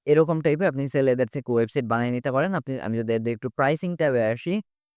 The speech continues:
so আপনার যদি একদম ডোমেইন হোস্টিং কিচ্ছু না থাকে, তাহলে আপনি এদের থেকে কিন্তু আপনার এই মার্কেটপ্লেস ওয়েবসাইটটা বানিয়ে নিতে পারেন।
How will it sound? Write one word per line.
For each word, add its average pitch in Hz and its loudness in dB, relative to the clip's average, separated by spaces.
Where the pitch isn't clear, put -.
so - -8
আপনার 190 0
যদি 175 2
একদম 175 0
ডোমেইন 156 2
হোস্টিং 160 -2
কিচ্ছু - -8
না 151 4
থাকে, 180 -4
তাহলে 147 2
আপনি 147 -2
এদের 143 2
থেকে 151 -2
কিন্তু 151 -2
আপনার 135 2
এই 135 4
মার্কেটপ্লেস 139 -2
ওয়েবসাইটটা 135 0
বানিয়ে 127 2
নিতে 127 -2
পারেন। 160 2